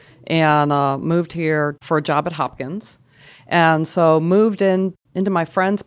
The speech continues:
parents' house in Roland Park. So the first encounter I had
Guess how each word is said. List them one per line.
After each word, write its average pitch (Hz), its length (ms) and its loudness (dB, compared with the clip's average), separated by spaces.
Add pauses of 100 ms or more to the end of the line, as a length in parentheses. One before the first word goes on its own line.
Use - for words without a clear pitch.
(120)
parents' 180 480 -4
house - 600 -8 (460)
in 180 160 0
Roland 147 320 -2
Park. - 380 -4 (580)
So 190 180 2
the 175 80 -2
first 220 340 -2
encounter 208 600 0
I 156 140 2
had 151 760 -4